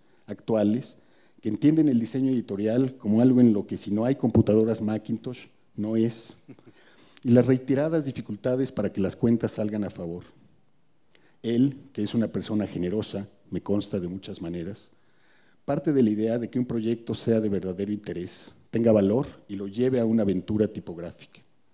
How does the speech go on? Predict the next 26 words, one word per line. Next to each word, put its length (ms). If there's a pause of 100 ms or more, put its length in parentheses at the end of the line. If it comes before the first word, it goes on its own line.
(540)
Nada 220
más 180
lejano 400
en 100
él 220
que 100
hacer 220
algo 260
que 120
no 100
tenga 240
encanto 580
y 120
un 120
verdader-, 420
una 200
verdadera 420
exploración 640
del 140
arte 280
de 80
la 80
imprenta. 540 (1040)
"Búsquese 460
otro 260
impresor", 540